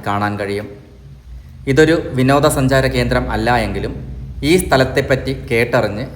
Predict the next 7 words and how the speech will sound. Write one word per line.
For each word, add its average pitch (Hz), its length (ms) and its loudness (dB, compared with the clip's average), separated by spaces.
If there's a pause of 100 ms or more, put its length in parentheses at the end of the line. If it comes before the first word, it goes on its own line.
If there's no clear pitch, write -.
(200)
പലയിടങ്ങളിൽ 123 600 2 (100)
നിന്നും 123 200 -4 (120)
സഞ്ചാരികളിപ്പോൾ 117 720 -2 (140)
ഇവിടേക്ക് 110 380 -4 (200)
വരുന്നുണ്ട്. 104 480 -4 (1040)
ഒരാൾ 147 260 6
അതിലെ 131 220 0